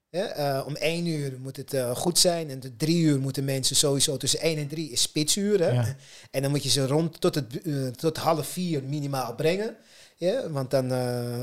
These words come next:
Speaker 1: is het niet zo druk bij de garderobe en, eh, dan wordt er nog flink gesopen. En, en als je om half drie de,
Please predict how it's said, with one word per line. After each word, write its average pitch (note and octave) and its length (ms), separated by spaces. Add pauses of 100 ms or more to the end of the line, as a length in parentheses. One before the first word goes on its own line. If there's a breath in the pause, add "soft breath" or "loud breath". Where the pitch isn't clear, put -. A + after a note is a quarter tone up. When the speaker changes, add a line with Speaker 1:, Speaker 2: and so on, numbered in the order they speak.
(140)
Speaker 1:
is - 160
het C#3+ 100
niet C#3 120
zo C3+ 100
druk C3 200
bij B2 180
de A#2+ 80
garderobe F#3+ 680
en, D#3+ 420 (100)
eh, A#2+ 120
dan A#2+ 100
wordt A#2+ 180
er C3 60
nog A#2+ 120
flink C3 260
gesopen. F#3+ 720 (280 loud breath)
En, G3 160
en F3+ 140
als F3 160
je F#3+ 80
om D3+ 100
half D3+ 280
drie D#3 240
de, C3+ 160